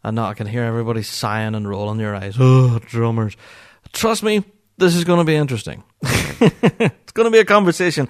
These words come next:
for both pipers and drummers. So, yeah, why are we talking about drum scores? Well, at the minute,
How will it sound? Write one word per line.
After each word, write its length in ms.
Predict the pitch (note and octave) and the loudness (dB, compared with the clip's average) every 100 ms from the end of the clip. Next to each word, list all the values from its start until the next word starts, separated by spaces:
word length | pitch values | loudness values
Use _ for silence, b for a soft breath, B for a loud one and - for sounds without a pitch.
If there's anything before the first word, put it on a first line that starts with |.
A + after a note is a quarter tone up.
| B B | B B
for 140 | - | -2
both 240 | A3+ G3+ - | 2 0 0
pipers 360 | A3+ A3 G#3 E3+ - | -2 0 -2 -4 -4
and 300 | C4 C#4 E3+ | 0 0 2
drummers. 340 | B2 A2 G#2 B B B | 2 2 -4 B B B
So, 380 | _ - A#2+ A#2 _ | _ -4 -4 -4 _
yeah, 240 | - G2+ F2 | -10 -10 -8
why 300 | A2+ F3 G#3+ | -4 -2 2
are 60 | A3+ | 2
we 140 | A3+ | 0
talking 420 | - D3+ E3+ G#3 | -2 -2 0 2
about 340 | G3 F#3+ G#3 D3 | 2 4 2 4
drum 300 | C#3 G#3 A3+ | 6 6 4
scores? 500 | - G#3 G3 C3 - B B B B B _ | 4 4 4 4 0 B B B B B _
Well, 400 | - G#3 G#3+ G3+ _ _ _ _ | 0 2 2 0 _ _ _ _
at 180 | - A3+ | -4 0
the 80 | B3 | 2
minute, 340 | A#3 A#3 G#3+ | 4 4 2